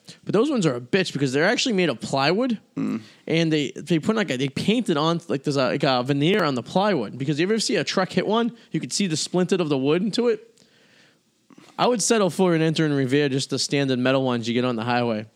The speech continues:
Speaker 1: There's one on Route one near, uh, near this place right here that you could sneak up into the bushes.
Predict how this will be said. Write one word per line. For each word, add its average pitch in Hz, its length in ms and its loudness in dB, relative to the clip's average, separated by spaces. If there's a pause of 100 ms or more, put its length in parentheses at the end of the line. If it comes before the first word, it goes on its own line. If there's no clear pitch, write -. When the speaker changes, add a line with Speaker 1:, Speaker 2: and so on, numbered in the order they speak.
(180)
Speaker 1:
There's 135 160 -2
one 185 220 2
on 165 200 0
Route 160 200 0
one 143 360 0 (560)
near, 147 220 2
uh, 139 240 2
near 151 300 2
this 151 160 -2
place 131 280 0
right 113 140 0
here 101 200 -2 (1000)
that 147 220 0
you 147 100 2
could 139 140 -2
sneak 180 260 0
up 170 100 -2
into 165 160 -2
the 143 100 0
bushes. 156 560 0